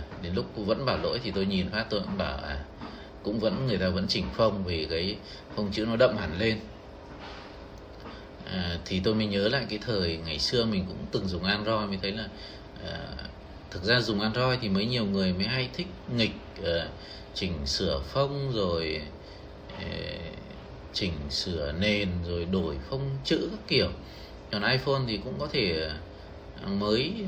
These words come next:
mấy thế hệ gần đây họ cho chỉnh tôi cũng không để ý và tôi cũng chả quan tâm. Ừm, vì mình, mục đích của mình là dùng máy, à, tôi dùng iPhone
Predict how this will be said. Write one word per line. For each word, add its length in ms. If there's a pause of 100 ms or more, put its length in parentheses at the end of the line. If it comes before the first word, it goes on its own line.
mấy 140
thế 140
hệ 160
gần 220
đây 200
họ 320
cho 80
chỉnh 280
tôi 120
cũng 120
không 120
để 80
ý 260
và 200
tôi 100
cũng 120
chả 180
quan 180
tâm. 140 (920)
Ừm, 300
vì 260
mình, 300 (680)
mục 140 (180)
đích 140 (140)
của 100
mình 340
là 80
dùng 340
máy, 260 (500)
à, 140
tôi 140
dùng 160
iPhone 340